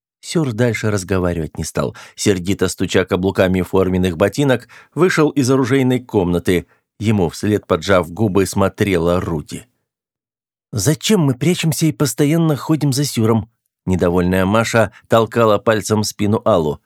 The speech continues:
«Мы должны хорошо знать нашего мужчину. Он обеспокоен. Может, мы ему могем помочь. Видишь, команда распадается из-за Гумара». «Не могем, а можем». «Спасибо, можем.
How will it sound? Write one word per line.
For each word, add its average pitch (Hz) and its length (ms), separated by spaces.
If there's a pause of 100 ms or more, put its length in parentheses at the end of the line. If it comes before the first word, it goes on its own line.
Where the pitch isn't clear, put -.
(760)
«Мы 220 200
должны 220 360
хорошо 190 480
знать 165 400
нашего 123 380
мужчину. 87 580
Он 135 240
обеспокоен. 123 800 (420)
Может, 185 400
мы 185 140
ему 170 260
могем 151 460
помочь. 131 640 (100)
Видишь, 160 400
команда 131 520
распадается 117 680
из-за 98 200
Гумара». 98 540 (680)
«Не 175 200
могем, 202 520
а 170 120
можем». 175 480 (600)
«Спасибо, 135 600
можем. 110 520